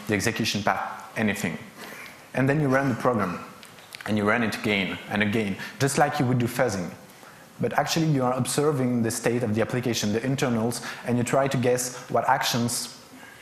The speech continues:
reflects in what internal of the application. If I click on that button, that variable in the memory, it's changed. And you try to guess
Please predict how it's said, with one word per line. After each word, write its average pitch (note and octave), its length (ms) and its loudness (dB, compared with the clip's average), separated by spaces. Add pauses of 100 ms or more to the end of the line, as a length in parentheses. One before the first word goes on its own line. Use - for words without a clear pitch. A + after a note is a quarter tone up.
(380)
reflects A2+ 760 0
in A2+ 280 2
what A#2 220 0
internal A#2 400 2
of G2+ 100 0
the G#2+ 80 2
application. G#2 560 -2 (560)
If B2 140 0
I B2+ 100 2
click C#3 180 2
on B2+ 120 2
that A#2 140 4
button, B2 340 2
that - 280 -2
variable A#2 560 2
in G#2+ 140 2
the G#2 80 2
memory, G#2 480 0 (340)
it's - 220 -4
changed. F#2+ 460 -2 (300)
And B2+ 120 0
you C3 80 0
try C3 240 2
to C#3 80 0
guess A#2+ 520 -2